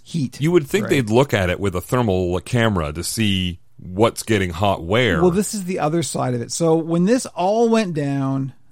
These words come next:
Speaker 1: I'm like, "Oh, crap." So, uh, although th-, none of this stuff actually affected me, and my unit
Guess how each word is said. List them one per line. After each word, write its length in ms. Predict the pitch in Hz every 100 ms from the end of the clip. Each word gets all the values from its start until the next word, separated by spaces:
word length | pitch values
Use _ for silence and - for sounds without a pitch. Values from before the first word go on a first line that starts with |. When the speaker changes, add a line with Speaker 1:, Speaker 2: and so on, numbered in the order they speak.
| -
Speaker 1:
I'm 160 | 143
like, 160 | 139 127
"Oh, 140 | 123 117
crap." 380 | - 95 71 - - - - -
So, 840 | - 165 151 143 139 139 139 135 - - - -
uh, 120 | - 156 -
although 500 | 185 175 254 349 302
th-, 360 | 240 202 175
none 360 | 190 190 220 339
of 120 | 339
this 140 | 277 269
stuff 240 | - 226
actually 400 | - 190 - 185
affected 420 | 165 - 214 196
me, 160 | 143 143
and 160 | 127 127
my 220 | 110 180
unit 520 | 240 208 233 233 -